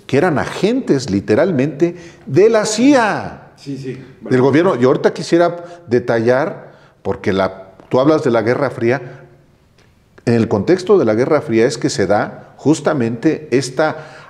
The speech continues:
Speaker 1: afiliación que es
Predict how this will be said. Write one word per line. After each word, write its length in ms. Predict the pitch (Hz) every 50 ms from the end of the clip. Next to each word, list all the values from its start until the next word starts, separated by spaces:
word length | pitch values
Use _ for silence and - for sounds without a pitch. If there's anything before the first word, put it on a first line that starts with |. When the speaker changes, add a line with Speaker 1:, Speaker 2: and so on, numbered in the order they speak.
| - -
Speaker 1:
afiliación 1300 | 120 127 123 120 - - 131 120 117 113 113 113 101 101 98 - - - 135 160 196 220 220 220 - - - - - - - _ _ -
que 160 | - 107 113
es 320 | 143 - - - - -